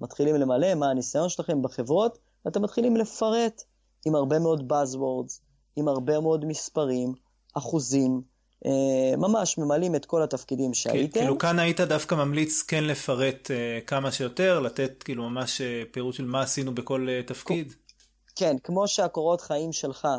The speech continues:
Speaker 1: הם צריכים להיות כמה שיותר מפורטים, מסיבה מאוד מאוד פשוטה. אתה, שאתה כותב קורות חיים, אתה צריך לחשוב מי קורא אותם.
Speaker 2: מהמם.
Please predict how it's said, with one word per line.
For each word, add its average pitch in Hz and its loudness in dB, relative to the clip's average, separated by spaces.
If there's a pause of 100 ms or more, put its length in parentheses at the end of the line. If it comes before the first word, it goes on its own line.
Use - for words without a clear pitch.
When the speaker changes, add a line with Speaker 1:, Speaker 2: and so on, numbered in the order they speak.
(140)
Speaker 1:
הם 123 -12
צריכים - -6
להיות 139 0
כמה 147 0
שיותר 139 0
מפורטים, 135 0 (320)
מסיבה 147 2
מאוד 143 2
מאוד 135 2
פשוטה. 139 -2 (500)
אתה, 214 0
שאתה - -4
כותב 170 -2
קורות 165 0
חיים, 170 -2 (100)
אתה 123 -4
צריך 170 0 (300)
לחשוב 139 2
מי 165 2
קורא 151 4
אותם. 123 2 (300)
Speaker 2:
מהמם. 127 -12